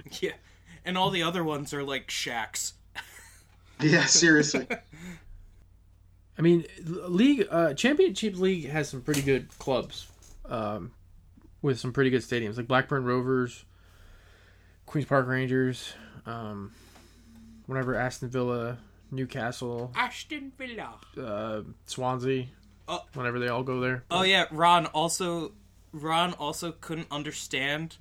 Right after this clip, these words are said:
Speaker 1: like, three quarters of the people, like, talking, so he had to put on subtitles.
Speaker 2: Oh my god, yeah, I had to put on subtitles 'cause
Speaker 1: Because
Speaker 2: most
Speaker 1: they
Speaker 2: of these peop-
Speaker 1: they all had, like, the northeastern British accent, which,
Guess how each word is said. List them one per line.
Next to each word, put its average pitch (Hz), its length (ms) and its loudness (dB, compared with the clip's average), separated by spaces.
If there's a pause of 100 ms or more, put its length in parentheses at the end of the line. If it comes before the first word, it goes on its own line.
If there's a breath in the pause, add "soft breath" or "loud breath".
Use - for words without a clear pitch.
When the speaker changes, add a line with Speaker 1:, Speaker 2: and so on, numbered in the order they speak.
(520)
Speaker 1:
like, 139 180 -4
three 147 360 -6
quarters 151 460 -2
of 139 80 -8
the 135 60 -14
people, 143 560 -8
like, 131 200 -4
talking, 160 480 -4
so 135 200 -6
he 117 80 -6
had 135 220 -2
to 147 60 -8
put 156 180 -8
on 135 160 -6
subtitles. - 960 -10 (340 soft breath)
Speaker 2:
Oh 175 200 10
my 127 140 0
god, 143 260 2
yeah, 160 200 8
I - 20 8
had 170 160 6
to 180 80 2
put 160 160 2
on 160 140 6
subtitles 143 580 6
'cause 143 160 4
Speaker 1:
Because 131 140 4
Speaker 2:
most 170 160 6
Speaker 1:
they 196 80 4
Speaker 2:
of 156 80 8
these 156 100 6
peop- 160 360 2 (220)
Speaker 1:
they 175 140 0
all 170 240 2
had, 180 340 0
like, 170 300 0
the 170 100 -2
northeastern 156 960 -4 (320)
British 156 380 -6
accent, 139 540 -2
which, - 460 -4